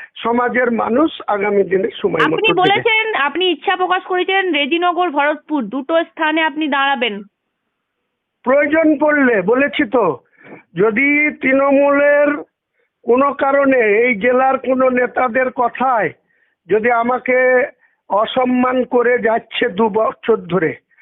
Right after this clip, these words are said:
Speaker 1: পঞ্চায়েত নির্বাচন থেকে আমি তৃণমূলের দ্বারা অসম্মানিত হচ্ছি, এখানকার লোকাল তৃণমূল, ব্লক, জেলা তৃণমূলের নেতৃত্বের দ্বারা অসম্মানিত হচ্ছি। আমি ধৈর্য ধরেছি,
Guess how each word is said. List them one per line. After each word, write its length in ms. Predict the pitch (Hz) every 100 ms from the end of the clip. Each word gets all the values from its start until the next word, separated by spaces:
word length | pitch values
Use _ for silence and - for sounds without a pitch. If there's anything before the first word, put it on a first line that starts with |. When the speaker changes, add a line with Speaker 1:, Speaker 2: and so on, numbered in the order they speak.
| - - _
Speaker 1:
পঞ্চায়েত 540 | 220 240 202 262 254 285
নির্বাচন 640 | 254 247 254 254 262 262
থেকে 300 | - 247 247
আমি 300 | 254 240 262
তৃণমূলের 720 | 262 240 247 247 254 262 214
দ্বারা 200 | 202 240
অসম্মানিত 760 | 240 214 247 233 233 233 233 -
হচ্ছি, 460 | 202 196 - - 185
এখানকার 440 | 190 220 208 220
লোকাল 400 | 208 202 233 214
তৃণমূল, 580 | - 208 214 208 214 233 - - - -
ব্লক, 520 | 175 214 220 226 -
জেলা 640 | 165 185 202 220 220 220 - -
তৃণমূলের 540 | 208 220 220 214 220
নেতৃত্বের 800 | 214 202 - - - _ 208 202
দ্বারা 420 | 202 98 - - - - - -
অসম্মানিত 760 | 185 - 233 226 220 226 220 -
হচ্ছি। 480 | 190 180 185 - 175
আমি 180 | 196 240
ধৈর্য 460 | 196 233 196 254
ধরেছি, 640 | 226 233 262 262 - 294